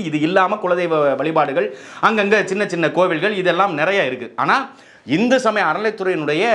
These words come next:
கோப்புகள்ல நாற்பத்தி மூணாயிரத்தி எழுநூத்தி அறுபத்தோரு கோயில் இருக்கு. இந்த நாற்பத்தி மூணாயிரத்தி எழுநூத்தி அறுபத்தோரு கோவில்ல பத்து லட்சம் வரைக்கும் வருமானம் வரக்கூடிய கோவில்கள் நிறைய இருக்குது. அதுல நமக்கு தெரிஞ்ச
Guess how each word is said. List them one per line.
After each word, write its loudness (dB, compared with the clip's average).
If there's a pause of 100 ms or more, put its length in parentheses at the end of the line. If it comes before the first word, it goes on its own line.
(420)
கோப்புகள்ல 0 (100)
நாற்பத்தி -4
மூணாயிரத்தி -2
எழுநூத்தி 0
அறுபத்தோரு -2
கோயில் 4
இருக்கு. -14 (400)
இந்த 4
நாற்பத்தி 2
மூணாயிரத்தி -2
எழுநூத்தி -2
அறுபத்தோரு -4
கோவில்ல 0 (720)
பத்து 2
லட்சம் 2
வரைக்கும் -2
வருமானம் 0
வரக்கூடிய -2
கோவில்கள் 0 (180)
நிறைய 2
இருக்குது. -2 (100)
அதுல 0 (460)
நமக்கு -2
தெரிஞ்ச 0